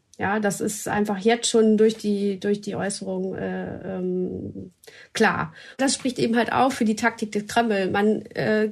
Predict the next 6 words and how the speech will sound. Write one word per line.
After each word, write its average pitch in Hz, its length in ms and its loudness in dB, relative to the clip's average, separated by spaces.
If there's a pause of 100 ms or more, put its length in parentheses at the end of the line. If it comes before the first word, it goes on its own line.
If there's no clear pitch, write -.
(100)
gibt 254 200 -2
immer 226 220 2
nur 226 560 6 (160)
so 233 300 4
in 220 480 4 (400)
Häppchen 214 640 2